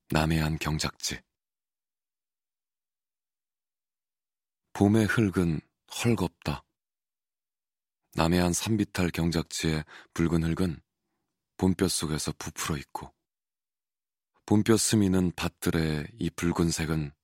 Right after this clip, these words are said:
남도의 봄이 펼쳐내는 모든 색깔 중에서 가장 깊다.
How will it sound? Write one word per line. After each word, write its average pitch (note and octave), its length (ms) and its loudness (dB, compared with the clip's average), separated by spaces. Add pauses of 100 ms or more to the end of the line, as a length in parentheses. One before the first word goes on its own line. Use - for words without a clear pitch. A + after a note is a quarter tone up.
(600)
남도의 D#2+ 380 0
봄이 E2 280 0
펼쳐내는 D#2 640 -4 (460)
모든 F#2 320 2
색깔 G2+ 360 0
중에서 D2+ 340 -6
가장 - 380 -4
깊다. - 400 -12